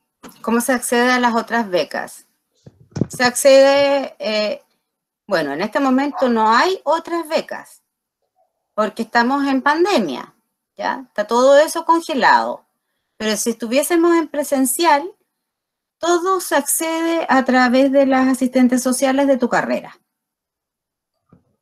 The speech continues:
Hay fechas de postulación, ¿ya?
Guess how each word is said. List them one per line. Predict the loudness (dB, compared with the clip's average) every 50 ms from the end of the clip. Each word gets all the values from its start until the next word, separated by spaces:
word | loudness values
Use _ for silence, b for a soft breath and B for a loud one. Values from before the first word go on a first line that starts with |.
| _
Hay | -4 -4 -2
fechas | 0 0 0 2 2 0
de | 0 -2
postulación, | -4 -4 -8 -6 -8 -8 -8 -6 -2 2 4 4 4 4 2 2 2 2 2 0 -2 -4 _ _ _ _ _ _ _ _ _ _ _ _ _ _ _ _ _ _ _ _ _ _ -16
¿ya? | -12 -8 -6 -6 -4 -6 -6